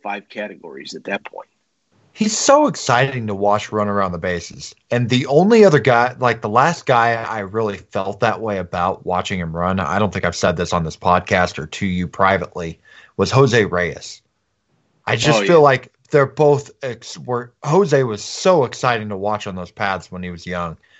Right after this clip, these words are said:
Speaker 2: And
Speaker 1: Yeah.
Speaker 2: when I see Albies out there, if he's hitting one in a gap and he's running, I get that same excitement I used to get with Reyes watching him run.
Speaker 1: Yeah, I feel like that those stolen bases are, like, the only thing holding him back from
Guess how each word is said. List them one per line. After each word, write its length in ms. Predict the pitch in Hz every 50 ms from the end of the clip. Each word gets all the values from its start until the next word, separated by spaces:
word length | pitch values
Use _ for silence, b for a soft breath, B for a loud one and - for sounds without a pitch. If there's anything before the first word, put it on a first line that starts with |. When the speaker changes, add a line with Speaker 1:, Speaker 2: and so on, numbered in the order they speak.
| b b b b b b -
Speaker 2:
And 360 | - - 104 101 98 95 92 _ -
Speaker 1:
Yeah. 220 | - 107 104 101
Speaker 2:
when 80 | 110 107
I 80 | 107 104
see 200 | - - 170 180
Albies 440 | 156 127 120 127 135 117 117 98 101
out 160 | 113 104 104
there, 180 | 113 110 104
if 100 | 104 -
he's 200 | - 120 120 113
hitting 280 | - 127 131 127 127 123
one 180 | 113 117 113 110
in 80 | 101
a 40 | 98
gap 420 | 90 - 101 98 104 107 - -
and 80 | 101 104
he's 180 | 104 107 92 90
running, 400 | 92 101 104 104 107 110 113 b b b b b b b b b
I 140 | - 127 131
get 220 | 127 113 151 143 -
that 180 | 135 120 101
same 240 | - - 131 120 110
excitement 480 | 98 90 - - 117 107 92 82 85 87
I 40 |
used 180 | 90 92 87 -
to 80 | - -
get 160 | 98 90 -
with 160 | 85 90 85
Reyes 380 | 87 87 92 87 78 73 - -
watching 320 | 90 87 85 - - 82
him 240 | 87 87 82 80 78
run. 220 | 80 76 73 71 _ _ _ _ _ _ _ _ _ _ _ _ _ _ _ _ _ _ _ _ _ _ _ _ _ _ _ -
Speaker 1:
Yeah, 240 | 123 123 123 120 117
I 60 | 123 123
feel 240 | - - 170 160
like 260 | 139 127 117 110 - -
that 280 | 113 110 107 104 - _ _ _ _ _ _ _ _ _ _ _ _ _ _ _ _ -
those 340 | 131 131 127 123 117 107
stolen 520 | - - - - - 127 120 117 113 104 98
bases 500 | 95 107 107 107 104 - - 95 90 -
are, 100 | 101 104
like, 240 | 104 101 98 98 -
the 100 | - -
only 300 | - 107 104 101 101 98
thing 240 | _ - 98 101
holding 320 | - - 101 104 98 98 98
him 120 | 98 95
back 360 | 90 104 101 101 98 98 -
from 260 | - - 92 90 104